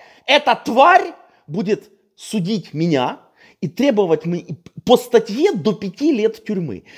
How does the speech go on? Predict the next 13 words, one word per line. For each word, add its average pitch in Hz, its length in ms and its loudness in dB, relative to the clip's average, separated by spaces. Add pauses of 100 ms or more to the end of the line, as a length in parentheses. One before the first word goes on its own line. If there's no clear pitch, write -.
(380)
Так 247 180 2
вот, 440 260 6
его 311 260 0
бесит 254 520 -2
и 214 60 -8
пор-, 226 240 -2
и 226 160 -2
переворачивает 233 1400 -4
именно 294 420 0
потому, 233 480 -2
что - 380 -12
каждое 247 480 2
слово, 208 560 -4